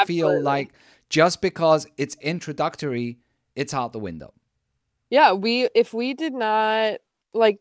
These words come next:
Speaker 2: that, that goes back to, um, what I was saying, which is that we need stuff at all levels. So I,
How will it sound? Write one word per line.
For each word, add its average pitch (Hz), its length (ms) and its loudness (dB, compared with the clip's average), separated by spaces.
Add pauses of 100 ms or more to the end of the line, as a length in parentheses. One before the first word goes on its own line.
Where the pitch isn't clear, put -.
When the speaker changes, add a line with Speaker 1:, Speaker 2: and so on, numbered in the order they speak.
(120)
Speaker 2:
that, 220 400 2
that 247 160 4
goes 247 280 0
back 202 320 0
to, 208 400 -2
um, 196 280 -6
what 202 140 -4
I 196 80 2
was 196 140 -2
saying, 202 260 -2
which 196 160 -6
is 202 80 -6
that 196 160 -2
we 202 140 -2
need 220 200 -2
stuff 240 280 -4
at 208 100 0
all 185 240 0
levels. 208 640 0 (300)
So 202 580 6 (440)
I, 233 460 6